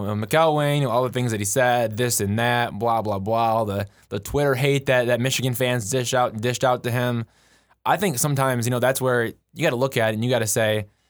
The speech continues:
you might not, you might not like the guy. He might not be your best friend, but that's why you're a fan. He doesn't have to be your best friend. And you gotta look at it as a, as a business decision if you're a fan. Will this help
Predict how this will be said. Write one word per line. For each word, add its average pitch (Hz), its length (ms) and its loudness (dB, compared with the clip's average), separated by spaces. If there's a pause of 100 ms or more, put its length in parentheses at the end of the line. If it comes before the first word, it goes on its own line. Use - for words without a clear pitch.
(580)
you 113 160 -4
might 147 180 0
not, 131 340 0
you 123 100 -2
might 123 160 0
not 104 260 -4
like 110 240 -2
the 135 80 -6
guy. 135 460 2 (100)
He 113 120 -6
might 117 200 -2
not 113 220 -2
be 117 80 0
your 110 180 0
best 110 300 0
friend, 120 440 0
but 101 320 -2 (120)
that's 107 240 -2
why 113 120 2
you're 107 160 0
a 101 60 -4
fan. 107 380 0
He 113 120 -2
doesn't 113 200 0
have 113 200 -2
to 98 60 -8
be 107 120 -2
your 117 140 0
best 120 220 0
friend. 123 400 0 (400)
And 107 600 -2
you 139 60 0
gotta 143 140 2
look 139 160 0
at 139 120 2
it 131 80 4
as 131 200 2
a, 127 300 2 (240)
as 135 100 0
a 139 60 0
business 127 480 -2
decision 127 520 -2
if 98 100 -8
you're 107 120 -2
a 101 40 -4
fan. 92 420 -6 (300)
Will 113 220 0
this 127 260 -2
help 107 380 -4